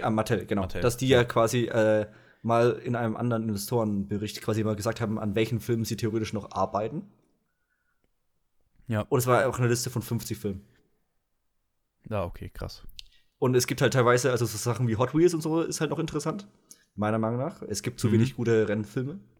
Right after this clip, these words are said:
Speaker 1: Ähm, und da also da gibt's halt teilweise Spielzeuge, die ich nicht kenne, weil sie einfach nur in den U S A existieren oder so.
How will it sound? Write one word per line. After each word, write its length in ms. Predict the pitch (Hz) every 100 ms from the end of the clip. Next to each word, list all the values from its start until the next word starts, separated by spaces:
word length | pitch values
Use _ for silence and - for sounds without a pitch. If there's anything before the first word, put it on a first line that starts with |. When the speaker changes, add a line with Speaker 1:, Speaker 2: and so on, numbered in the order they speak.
| _ - - - _ -
Speaker 1:
Ähm, 640 | 117 117 120 117 117 117 - _ _ _ _ _ _ _ _ _ _ _ _
und 540 | 151 123 113 - -
da 160 | 117 110 - _ -
also 160 | 117 123
da 60 |
gibt's 220 | 117 120 117
halt 160 | 101
teilweise 380 | 117 104 107 110 -
Spielzeuge, 580 | - 117 110 - 107 104
die 240 | 107 101
ich 260 | 107 - -
nicht 220 | 92 -
kenne, 260 | 127 139 107
weil 100 | 101
sie 60 |
einfach 160 | 107 104
nur 140 | 107
in 80 | 104
den 40 |
U 60 | 101
S 80 | 98
A 140 | -
existieren 420 | - - - 147
oder 140 | 139 139
so. 240 | 151 156